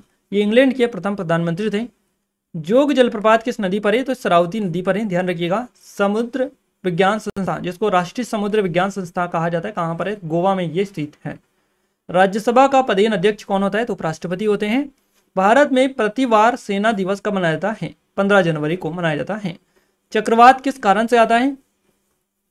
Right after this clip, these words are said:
निम्न दाब की स्थिति में चक्रवात आता है या इस कारण आता है। भारत में प्रथम रेल किसके शासनकाल में चलाई गई थी? लॉर्ड डलहौजी के शासनकाल में भारत में पहली बार रेल चली थी।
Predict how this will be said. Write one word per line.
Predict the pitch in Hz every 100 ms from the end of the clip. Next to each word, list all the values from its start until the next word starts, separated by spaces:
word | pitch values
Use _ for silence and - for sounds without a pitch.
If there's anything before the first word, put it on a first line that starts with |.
| _ _ -
निम्न | 175 247 254
दाब | 220 208 208
की | 220
स्थिति | 190 170 208
में | 196 226 -
चक्रवात | 185 175 175
आता | 175 175
है | 180 262 - _ -
या | 208 226 -
इस | 208
कारण | - 165 165
आता | 160 - 151
है। | 170 - 156
भारत | 180 240 226
में | 247 277
प्रथम | 180 214 202
रेल | 190 220
किसके | 202 185 202
शासनकाल | 196 175 190 180 185
में | 190
चलाई | 175 175
गई | 185
थी? | 175 269 _ _ _ -
लॉर्ड | 170 175 233 262
डलहौजी | 202 196 180 190 247
के | 214 233 254
शासनकाल | 202 233 202 185 170
में | 208
भारत | 185 185 190
में | 185
पहली | 175 185
बार | 156 156
रेल | 147
चली | 147 156 151
थी। | 147